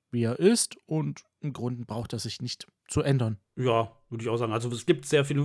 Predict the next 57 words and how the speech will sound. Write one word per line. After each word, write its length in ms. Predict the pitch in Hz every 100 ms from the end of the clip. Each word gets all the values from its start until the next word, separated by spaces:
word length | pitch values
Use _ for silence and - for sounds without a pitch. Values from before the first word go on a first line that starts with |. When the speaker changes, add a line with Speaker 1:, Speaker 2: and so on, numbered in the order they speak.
| 156
Speaker 2:
äh, 260 | 131 127
sehr 220 | 120 131 135
viel 160 | 135
Material 420 | 127 127 123 120
noch, 140 | 131 120
die 160 | 123 113
er 60 |
auf 200 | 120 113
jeden 180 | 131 139
Fall 140 | 135
animieren 400 | 123 127 123 123 120
kann. 240 | 135 151
Das 160 | 123 117
ist 100 | 113
noch 140 | 120
bei 160 | 120 117
weitem 300 | 120 139 131
nicht 120 | 120
Schluss. 280 | 131 135 131
Und 80 |
ich 100 | 113
denke 160 | - 120
auch 60 | 117
nicht 160 | 113
nach 140 | 117 -
den 460 | - 120 117 117
nächsten 320 | 117 120 - 127
zwölf 240 | 117 110
Folgen, 380 | - 117 123 110
die 220 | 110 117
im 120 | 113
Juli 280 | 110 120 120
kommen 320 | - 131 135
werden. 320 | 131 127 131 139 - - - _ _
Also 200 | 117 113
werden 140 | 107
ja 60 | 110
nicht 100 | 107
alle 80 | 110
auf 120 | 104
einmal 220 | 113 120 127
kommen, 200 | 127 123
aber 220 | 110 110
die, 220 | - 123
die 100 | 117
noch 180 | 113 -
kommen 220 | 127 131
werden, 320 | 127 120 117
das, 320 | 113 107 -
äh, 340 | - 113 110 113
da 240 | 107 107
werden 280 | 110 110 110
noch 260 | 107 104 -
einige 280 | 107 110 110
Staffeln 320 | - 107 110
folgen, 400 | - 117 110 101
definitiv. 600 | 107 117 107 - 110 123